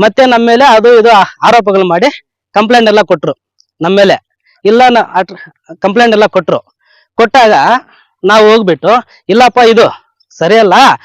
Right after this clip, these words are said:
ನೀವ್ ತಗೊಂಡಿರೋ ಜಮೀನು, ಹಾ, ಎಲ್ಲೋ ಒಂದ್ ಕಡೆ ಬಿಡ್ತಾರೆ, ದಾರಿ ಹೋಗಿ, ಇಲ್ಲ, ನಮ್ಗ್ ಸ್ಟ್ರೈಟ್ ಆಗೇ ಬೇಕು, ನಮ್ಗ್ ಇದೇ ಹತ್ರ, ನನ್ ಸುಮಾರಲ್ಲಿ ಐದು ಗುಂಟೆ ಜಮೀನು ದಾರಿಗೆ ಹೋಗಿದೆ, ಸಾವಿರ ಅಡಿ, ಮುನ್ನೂರ ಐವತ್ತು ಮೀಟರ್ ಇರೋದು, ಸಾವಿರ ಅಡಿ ನಾನ್ ದಾರಿ ಬಿಟ್ಟಿದ್ದೀನಿ. ಊರಿಗೋಸ್ಕರ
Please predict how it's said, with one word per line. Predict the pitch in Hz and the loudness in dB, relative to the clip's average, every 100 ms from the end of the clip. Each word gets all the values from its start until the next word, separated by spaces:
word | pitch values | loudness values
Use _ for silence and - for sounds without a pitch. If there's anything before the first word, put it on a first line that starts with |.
| - - | -14 -6
ನೀವ್ | 190 | -4
ತಗೊಂಡಿರೋ | 196 208 262 254 233 | -2 0 2 2 2
ಜಮೀನು, | 214 214 185 233 170 101 _ _ 240 | 0 0 0 0 0 -4 _ _ -4
ಹಾ, | 311 - _ | -4 -6 _
ಎಲ್ಲೋ | 214 294 | 0 2
ಒಂದ್ | 277 226 | 2 0
ಕಡೆ | 240 | 0
ಬಿಡ್ತಾರೆ, | 220 220 226 285 202 | 0 0 0 0 2
ದಾರಿ | 226 277 | 2 0
ಹೋಗಿ, | 269 _ _ 185 196 196 135 104 - - | -2 _ _ -2 2 0 -2 -6 -20 -4
ಇಲ್ಲ, | 220 | 0
ನಮ್ಗ್ | 254 220 | 2 0
ಸ್ಟ್ರೈಟ್ | - 220 254 254 | -2 0 0 2
ಆಗೇ | 247 233 | 2 2
ಬೇಕು, | 202 185 208 | 0 -2 -2
ನಮ್ಗ್ | 190 175 | 0 -2
ಇದೇ | 208 247 | 0 2
ಹತ್ರ, | 214 - 180 175 - _ _ _ | 0 -2 0 0 -2 _ _ _
ನನ್ | 202 220 | -4 -2
ಸುಮಾರಲ್ಲಿ | 226 247 254 233 233 311 - _ | -2 0 2 2 0 -2 -6 _
ಐದು | 170 247 | -2 0
ಗುಂಟೆ | 240 233 220 | 0 -2 0
ಜಮೀನು | 208 226 269 311 - | 0 0 -2 -4 -2
ದಾರಿಗೆ | 180 226 196 | 0 2 0
ಹೋಗಿದೆ, | 170 143 110 _ _ _ _ | -2 -4 -8 _ _ _ _
ಸಾವಿರ | - 214 233 247 | -4 0 2 2
ಅಡಿ, | 220 208 127 _ | 2 2 -2 _
ಮುನ್ನೂರ | 180 220 254 233 208 | -4 -2 0 2 2
ಐವತ್ತು | 202 202 196 | 0 -2 -4
ಮೀಟರ್ | 220 202 | -2 0
ಇರೋದು, | 190 165 202 277 _ _ | 0 2 0 -2 _ _
ಸಾವಿರ | - 233 247 | 0 2 2
ಅಡಿ | 226 | 2
ನಾನ್ | 254 208 202 | 2 0 0
ದಾರಿ | 208 | 0
ಬಿಟ್ಟಿದ್ದೀನಿ. | 190 165 147 123 95 _ _ _ _ | -2 -4 -8 -8 -12 _ _ _ _
ಊರಿಗೋಸ್ಕರ | 180 254 302 254 226 - | -2 0 2 2 0 0